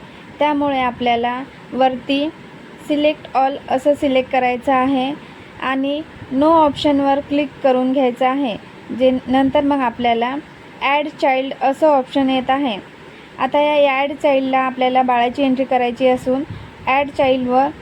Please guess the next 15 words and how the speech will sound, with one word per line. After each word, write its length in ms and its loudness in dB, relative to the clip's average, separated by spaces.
क्लिक 320 -2
करून 300 2
घ्यायचं 360 -2
आहे. 360 0
नंतर 300 0
आपल्याला 580 -2
गार्डियन 640 -2
डिटेल 440 0
असं 300 0
म्हणून 340 0
आपल्याला 400 -2
पालकाची 560 -4
संपूर्ण 560 0
माहिती 540 0
इथे 280 0